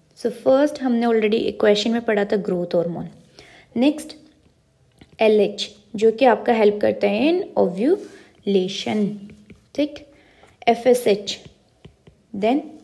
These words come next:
और एसीटीएच, adrenocorticoid trophin hormone,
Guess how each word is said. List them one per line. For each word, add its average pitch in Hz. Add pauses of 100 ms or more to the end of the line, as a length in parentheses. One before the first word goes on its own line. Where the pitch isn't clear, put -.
और - (1500)
एसीटीएच, 233 (960)
adrenocorticoid 240
trophin 214
hormone, 190